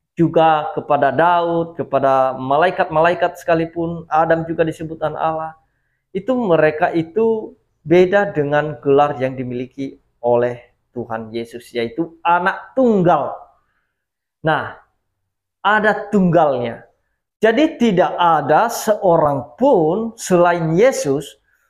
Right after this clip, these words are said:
tidak ada seorang pun selain Yesus yang disebut anak tunggal Allah. Hanya Yesus ini. Paham, teman-teman? Tidak ada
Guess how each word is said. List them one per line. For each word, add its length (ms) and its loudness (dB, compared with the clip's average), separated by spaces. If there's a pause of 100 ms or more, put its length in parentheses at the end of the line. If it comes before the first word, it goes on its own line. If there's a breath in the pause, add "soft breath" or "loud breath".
(420)
tidak 320 2
ada 240 2
seorang 640 0
pun 160 0
selain 480 2
Yesus 400 -2
yang 480 0
disebut 640 -2 (240)
anak 560 -4
tunggal 560 0
Allah. 300 -4 (840)
Hanya 400 0
Yesus 560 0
ini. 300 -12 (1400)
Paham, 260 0
teman-teman? 480 -4 (880)
Tidak 160 0
ada 400 -2